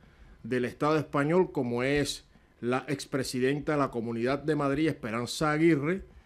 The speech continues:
Hemos tenido que escuchar recientemente,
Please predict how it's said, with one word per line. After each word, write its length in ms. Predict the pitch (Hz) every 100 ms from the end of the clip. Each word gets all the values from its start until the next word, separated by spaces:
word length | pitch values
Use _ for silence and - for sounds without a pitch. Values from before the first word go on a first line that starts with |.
| - - -
Hemos 260 | 117 120 -
tenido 460 | 139 156 156 143
que 120 | 143
escuchar 880 | 127 - - 131 - 185 185 160 131 117 -
recientemente, 1080 | 120 123 - 147 143 151 151 165 151 202 -